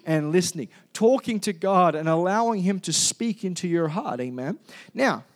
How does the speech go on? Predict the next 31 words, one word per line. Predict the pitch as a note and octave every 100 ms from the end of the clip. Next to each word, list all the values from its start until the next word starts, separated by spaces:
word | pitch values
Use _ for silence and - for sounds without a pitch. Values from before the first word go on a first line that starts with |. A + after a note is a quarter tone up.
| _ _ _ _ _ _ _ _ _ _ _ _ -
it's | -
important | G#3 F3+ A#3+ G#3+ G3
to |
understand | F#3+ F#3 E3+ A3+ A3+ F#3+
that | D#3+
because | F#3 A#3+ C4+
prayer | - G#3+ F#3+ F3
is | D#3+ D3+
a |
conversation, | D3+ F3 C#3+ C#3+ - F3 - G#2 F#2+ _ _ _ _ _ _ _ _ _ _ _ _ _ _ _
right, | - A#2 C#3 _ _ _ _ _ _ _ _ _ -
you | D#3+
don't | F3+ A#3+
have | G3 G#3 -
to |
get | F3+ G3+
all | G3 G3 F#3+
the | E3+ E3+
right | D#3+ D#3
words, | D#3+ G3 D3+ F2+ - - - _
'cause | E3+ D3
God | F3+ F3 D3
builds | E3+ C3+
a |
relationship | C#3 C#3 D#3+ - C#3+ - C#3
with | C3+ A#2+
you | A#2+
right | A#2+ G#2+
where | A2+
you're | A2 A#2
at. | D#3+ G#2+